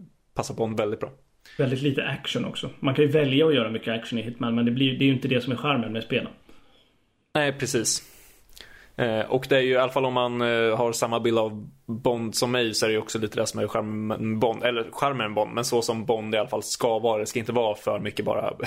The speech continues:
Speaker 1: <laughs> skjuta, skjuta sig igenom alla uppdrag, utan man ska använda hjärnan. Eh, yes. Nästa fråga är från Aron Lindell.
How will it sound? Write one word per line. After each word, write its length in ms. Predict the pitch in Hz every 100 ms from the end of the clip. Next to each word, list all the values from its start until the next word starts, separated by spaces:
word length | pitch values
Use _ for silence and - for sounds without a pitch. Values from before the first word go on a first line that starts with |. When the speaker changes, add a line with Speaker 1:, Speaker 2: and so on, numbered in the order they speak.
| - 120 -
Speaker 1:
<laughs> 380 | - - - -
skjuta, 680 | - 135 110 135 120 120
skjuta 400 | 117 139 127 139
sig 320 | 123 120 113 110
igenom 260 | 113 110 110
alla 160 | 110
uppdrag, 400 | 110 - 120 117
utan 300 | 113 113 110 - - - -
man 100 | 127
ska 140 | -
använda 280 | 117 120 117
hjärnan. 480 | 120 117 113 110 113 - - _ _ - - - - - - - - - -
Eh, 440 | - 117 110 117 - - - - - - - _ _ _ -
yes. 380 | 170 - - - - - - _ _ _ _ - - -
Nästa 380 | - 151 143 165
fråga 420 | - 156 139 123 117
är 160 | 127
från 280 | 120 127 120 -
Aron 520 | 143 143 143 143 143
Lindell. 600 | 131 143 135 165 127 110